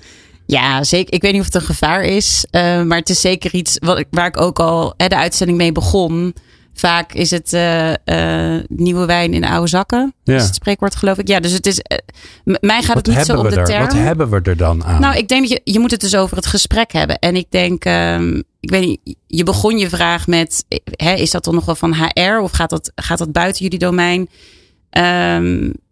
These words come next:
Speaker 1: ik vind, ik vind mijn vak heel moeilijk uit te leggen ook aan, aan een vreemde in een kroeg. Hè. Wat, wat doe ik dan als H R-manager? Ik denk dat het H R-vak heel lang vooral ging over de legal aspects en de, en de admin.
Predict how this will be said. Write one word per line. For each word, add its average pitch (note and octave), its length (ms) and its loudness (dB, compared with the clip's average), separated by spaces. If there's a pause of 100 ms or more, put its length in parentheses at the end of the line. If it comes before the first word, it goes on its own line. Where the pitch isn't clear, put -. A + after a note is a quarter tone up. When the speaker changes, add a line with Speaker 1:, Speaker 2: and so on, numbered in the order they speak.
Speaker 1:
ik - 180 0
vind, B3 320 0
ik - 180 -2
vind G#3+ 200 0
mijn A#3 240 2
vak A3+ 180 0
heel B3 220 4
moeilijk A#3 240 0
uit G#3 180 0
te F#3+ 80 -2
leggen E3 300 0
ook E3 240 -2
aan, E3 380 -2 (100)
aan E3 160 0
een E3 100 2
vreemde F3 340 0
in E3 100 0
een D#3+ 100 0
kroeg. G#3+ 300 0
Hè. E3+ 100 0
Wat, F3 220 -4
wat E3 160 -2
doe E3+ 120 0
ik D#3+ 60 -2
dan E3 80 4
als E3+ 120 2
H E3 80 -2
R-manager? F3 420 0
Ik D#3+ 80 -2
denk E3 140 2
dat - 120 -2
het - 160 -6
H D#3 140 2
R-vak F3 340 0
heel G3 240 2
lang E3 320 0 (380)
vooral E3+ 280 0
ging E3+ 220 0
over D#3 200 0
de D#3 140 2
legal E3+ 540 0
aspects - 520 -2
en D#3+ 200 2
de, D#3 80 2
en D#3 380 0
de D#3 80 0
admin. A3+ 560 2